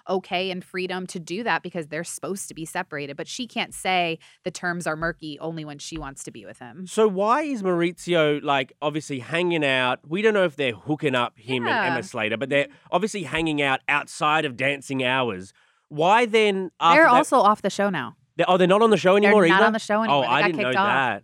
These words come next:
Speaker 1: Yeah.
Speaker 2: I didn't know
Speaker 1: So
Speaker 2: that.
Speaker 1: that adds a layer of
Speaker 2: Oh, it
Speaker 1: thickness,
Speaker 2: does.
Speaker 1: which is probably why she's feeling this way too, because maybe she believed that Maurizio and Emma were just, you know, friends on set, and that's what he was telling her. And now that they're kicked off the show, she's like, "What are you doing?"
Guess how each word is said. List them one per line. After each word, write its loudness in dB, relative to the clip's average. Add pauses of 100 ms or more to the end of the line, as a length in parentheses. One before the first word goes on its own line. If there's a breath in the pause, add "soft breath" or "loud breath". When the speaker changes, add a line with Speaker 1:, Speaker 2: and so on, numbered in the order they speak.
Speaker 1:
Yeah. -2
Speaker 2:
I 0
didn't -4
know -4
Speaker 1:
So -6
Speaker 2:
that. -2
Speaker 1:
that 2
adds 0
a -2
layer 0
of 0
Speaker 2:
Oh, -2
it -4
Speaker 1:
thickness, 0
Speaker 2:
does. -4
Speaker 1:
which -14
is -14
probably -2
why 2
she's -14
feeling -10
this -12
way -8
too, -6
because -6
maybe -4
she -8
believed -4
that -6
Maurizio -6
and -12
Emma -4
were -6
just, -6
you -10
know, -4
friends -8
on -4
set, -2
and -10
that's -8
what -12
he -12
was -10
telling -8
her. -8
And -6
now -4
that -18
they're -8
kicked -12
off -6
the -16
show, -8
she's -14
like, -10
"What -12
are -12
you -10
doing?" -16